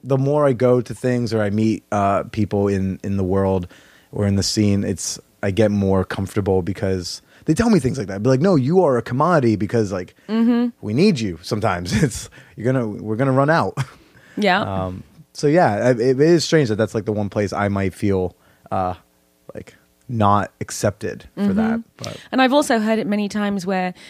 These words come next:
Speaker 2: you know, cool straight guys are like, "Oh, you know, I'm not gonna come to Kinky Salon unless I have a date
Speaker 1: Mm-hmm.
Speaker 2: because nobody likes a single guy." And I'm like, "No,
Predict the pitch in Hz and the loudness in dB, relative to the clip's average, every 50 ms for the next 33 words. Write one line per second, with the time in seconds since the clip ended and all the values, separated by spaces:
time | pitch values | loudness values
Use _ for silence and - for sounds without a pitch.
0 | - - - - 208 208 202 196 - - - - 302 294 294 302 294 285 269 247 | -20 -18 -8 -4 -2 0 0 -2 -4 -8 0 4 6 6 6 6 6 4 4 2
1 | 233 226 220 208 - - - - 240 190 139 190 190 185 190 196 185 185 175 180 | 2 2 0 -2 -4 -6 -6 -4 -4 -4 -2 -2 -2 -2 -2 -2 -4 -4 -2 -2
2 | 175 175 185 - - - 277 285 285 294 285 277 285 285 285 302 285 285 285 285 | -2 -2 -4 -4 -4 -2 0 2 4 4 4 2 2 0 -2 -2 -2 -2 -2 -2
3 | - - 277 285 302 302 294 302 294 285 - - 247 226 233 226 226 220 226 220 | -2 -2 -2 -2 -2 0 0 -2 -2 -2 -4 -2 0 2 2 2 2 0 -2 -4
4 | - - 214 196 - 202 208 185 208 - - 190 180 180 180 175 175 170 180 175 | -2 -2 -2 -2 0 -2 -2 -2 -2 -2 0 -2 -2 0 0 -2 -2 -2 -2 -2
5 | - 175 170 160 160 160 165 165 - - - - - - - - - - - - | -2 -4 -4 -4 -6 -6 -6 -4 -6 -6 -6 -8 -14 -20 -20 -20 -20 -20 -20 -20
6 | - _ 117 95 92 196 202 185 180 170 170 202 180 180 175 - 170 151 - - | -12 _ -2 0 2 2 2 2 0 0 -2 -2 -2 -2 -2 -2 -4 -4 -4 -6
7 | - - 147 - - - - - - - - - - - - - - - _ _ | -8 -10 -10 -8 -8 -8 -8 -10 -12 -14 -16 -16 -16 -18 -20 -20 -20 -20 _ _
8 | _ - - - - _ - 208 208 208 214 196 180 170 - - _ 190 214 262 | _ -20 -20 -20 -10 _ -2 0 0 0 0 0 -2 -4 -6 -8 _ 0 2 2
9 | 427 | 2